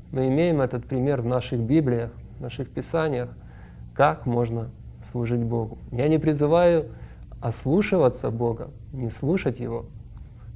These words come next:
Это исключительные моменты. Но то, что мы можем делать в своей повседневной жизни, в своем повседневном служении, это любить людей.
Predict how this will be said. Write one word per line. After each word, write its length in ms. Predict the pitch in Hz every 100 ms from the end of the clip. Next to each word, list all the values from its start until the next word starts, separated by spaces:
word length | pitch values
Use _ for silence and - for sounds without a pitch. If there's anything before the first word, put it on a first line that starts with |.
| -
Это 340 | 127 117 123 123
исключительные 720 | 110 - 120 - 180 156 120
моменты. 540 | 113 113 110 151 - - - - -
Но 120 | 131 117
то, 100 | 160
что 160 | -
мы 140 | 160 160
можем 320 | 160 143 135
делать 260 | 147 143
в 40 | -
своей 180 | 127 120
повседневной 640 | 123 113 127 127 156 160
жизни, 360 | 139 131 110 170 - - - - -
в 60 | -
своем 300 | 123 123 120
повседневном 640 | 120 - 123 123 147 151
служении, 600 | - 143 135 127 110 - - - - - - - - -
это 480 | - 139 151 139 - -
любить 680 | 135 120 117 123 131 123 - - - -
людей. 540 | 120 117 113 104 -